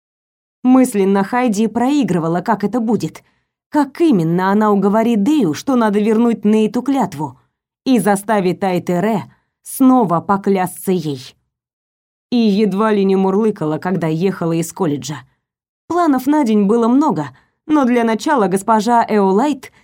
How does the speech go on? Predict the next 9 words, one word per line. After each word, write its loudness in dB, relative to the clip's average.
хотела 0
навестить 0
свою 0
подопечную 0
Кэти, -6
потому 0
что -2
ей 2
попался -4